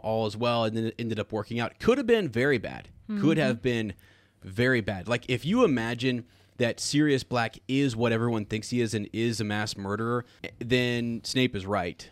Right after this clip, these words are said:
Speaker 1: Then they should have questioned Remus more
Speaker 2: Yeah.
Speaker 1: carefully.
Speaker 2: Yeah.
Speaker 1: Um, there were secret, there,
Speaker 2: Yes.
Speaker 1: there was knowledge that Remus could have told Dumbledore, which would have
Speaker 2: Absolutely.
Speaker 1: maybe helped him apprehend Sirius Black and question him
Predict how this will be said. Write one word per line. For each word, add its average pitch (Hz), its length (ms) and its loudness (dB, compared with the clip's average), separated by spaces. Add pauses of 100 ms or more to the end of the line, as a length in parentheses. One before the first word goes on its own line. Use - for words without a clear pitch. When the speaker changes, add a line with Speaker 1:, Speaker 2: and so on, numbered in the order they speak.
(560)
Speaker 1:
Then 117 360 0
they 113 140 0
should 139 280 6
have 117 120 0
questioned 110 420 -2
Remus 104 300 -4
more 104 140 -2
Speaker 2:
Yeah. 214 80 2
Speaker 1:
carefully. 196 560 -2 (100)
Speaker 2:
Yeah. 87 200 -6 (100)
Speaker 1:
Um, 101 440 -2
there 110 280 0
were 123 380 0
secret, 120 360 -2
there, - 100 2
Speaker 2:
Yes. - 140 4
Speaker 1:
there 131 120 4
was 123 300 2
knowledge 113 300 0
that 110 120 0
Remus 110 360 -2
could 120 220 0
have 107 160 -2
told 110 400 0
Dumbledore, 104 560 0 (340)
which 117 240 2
would 127 220 6
have 247 220 6
Speaker 2:
Absolutely. 185 580 -2
Speaker 1:
maybe 135 380 4
helped 117 420 -4
him 120 400 -4
apprehend 117 760 -2
Sirius 107 440 -2
Black 104 360 -6
and 110 160 -4
question 120 440 -2
him 110 220 -2